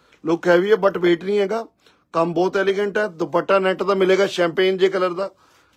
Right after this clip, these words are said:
ਆ ਇਹਦਾ ਬਾਰਡਰ ਆਏਗਾ ਸੇਮ ਹੈਂਡ ਵਰਕ ਦਾ ਜੀ। ਆ ਲਓ, ਆ ਲੁੱਕ ਆਏਗੀ ਜੀ ਪੀਸ ਦੀ।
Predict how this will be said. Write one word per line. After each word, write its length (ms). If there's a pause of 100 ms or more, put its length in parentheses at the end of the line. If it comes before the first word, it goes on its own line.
ਆ 180
ਇਹਦਾ 140
ਬਾਰਡਰ 280
ਆਏਗਾ 220
ਸੇਮ 300
ਹੈਂਡ 140
ਵਰਕ 200
ਦਾ 100
ਜੀ। 120 (380)
ਆ 80
ਲਓ, 120 (420)
ਆ 140
ਲੁੱਕ 220
ਆਏਗੀ 220
ਜੀ 80
ਪੀਸ 260
ਦੀ। 120